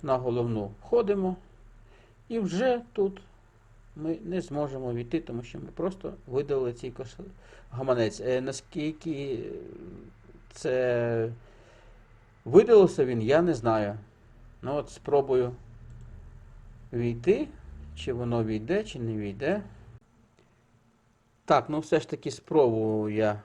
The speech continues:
зайти під своїм цим, оцій поштою,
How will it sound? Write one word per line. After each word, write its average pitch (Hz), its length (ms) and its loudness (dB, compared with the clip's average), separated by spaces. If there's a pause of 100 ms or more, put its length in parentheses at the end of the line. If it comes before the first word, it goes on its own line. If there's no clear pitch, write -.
(420)
зайти 123 600 0 (360)
під 120 180 -12
своїм 113 500 -4
цим, 110 300 -8 (360)
оцій 117 340 -8 (140)
поштою, 180 600 4